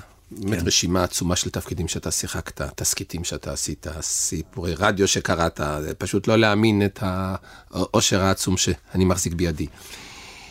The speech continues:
Speaker 1: אה, יש לי ח-, יש לי חשמלית ושמת תשוקה, ויש לי אוטלו, וליל העצמאות, מ-, מי מפחד מווירג'יניה וולף?
Speaker 2: על חשמלית ושמת תשוקה אני רוצה לספר לך משהו.
Speaker 1: כן.
Speaker 2: זה סיפור מאוד מעניין.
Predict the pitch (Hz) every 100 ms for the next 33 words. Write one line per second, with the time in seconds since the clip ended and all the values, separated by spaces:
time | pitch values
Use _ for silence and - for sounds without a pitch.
0 | - - 101 120 120 117 127 - - -
1 | _ - - _ _ - - - - -
2 | - - 95 104 - - 196 - - 113
3 | 85 78 - 90 - 101 - 85 78 73
4 | - 90 85 - 76 76 76 71 73 73
5 | - - - - 80 76 80 - 90 80
6 | 90 85 82 - - 78 - - - 120
7 | 113 - 104 95 101 95 95 90 117 120
8 | 117 139 147 151 185 156 165 - 151 165
9 | 160 147 160 147 143 175 202 90 82 -
10 | 67 - 120 131 - - - 143 160 156
11 | 156 151 143 127 87